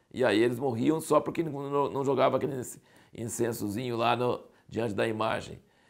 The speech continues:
Então, assim, por que que todo governo totalitário quer isso? Por exemplo, os países comunistas. Os países comunistas são ateus, eles não, não, creem que não existe Deus. É,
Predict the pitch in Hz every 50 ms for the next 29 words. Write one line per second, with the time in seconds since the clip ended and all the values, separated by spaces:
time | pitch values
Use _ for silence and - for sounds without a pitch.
0 | _ _ _ _ _ _ - - 127 - - 156 175 185 180 160 147 - - 147
1 | 139 120 - - - _ _ _ _ _ _ _ _ _ _ _ _ _ _ _
2 | _ _ - - - - 359 - - 339 - 190 190 170 160 165 156 127 139 139
3 | 131 113 - 135 131 127 120 123 117 - 135 131 123 123 - - - 135 120 113
4 | 104 92 69 - - - - - 120 110 131 135 120 - 110 104 - 107 135 131
5 | 123 - - 131 131 151 170 165 170 - 165 156 156 147 135 127 113 98 - -
6 | - - - - - - - - 135 147 151 - - 139 123 120 127 151 156 -
7 | - 160 160 165 165 165 - 127 123 104 101 - 120 107 90 92 104 127 - -
8 | 117 120 123 - - - 135 151 147 - 127 135 147 156 131 151 147 - 170 131
9 | 123 120 117 113 - - - - _ _ _ _ _ _ _ _ _ _ _ _
10 | _ _ _ - - 98 120 123 -